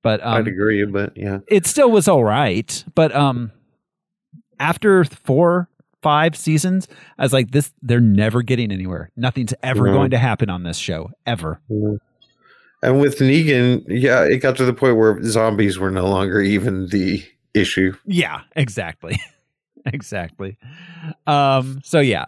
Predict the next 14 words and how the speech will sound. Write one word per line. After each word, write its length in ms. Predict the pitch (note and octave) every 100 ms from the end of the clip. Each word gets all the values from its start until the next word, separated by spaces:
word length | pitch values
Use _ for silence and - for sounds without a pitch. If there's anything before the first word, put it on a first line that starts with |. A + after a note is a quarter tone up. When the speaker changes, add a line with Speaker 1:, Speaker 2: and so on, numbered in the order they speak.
| -
Speaker 1:
uh, 640 | C3 C3 C3 B2+ B2+ B2
let's 200 | C#3 C3
see. 160 | B2+ G#2+
He 180 | D#3+ D#3
was 180 | C#3
also, 960 | A#2+ D3+ D#3+ - C#3+ C#3+ C#3 B2+ A#2+ G#2+ - _ _ _ _ _ _ _ -
my 140 | B2
God, 560 | G2 F2 A#2+ F#2+ E2+ - _ _ _
his 220 | A#2 A2 -
film 300 | - A#2+ A#2+
<laughs> 20 | G#2+
career 640 | A#2 C#3+ - F3+ C#3 - G3+ -
up 200 | F3+
in 120 | G3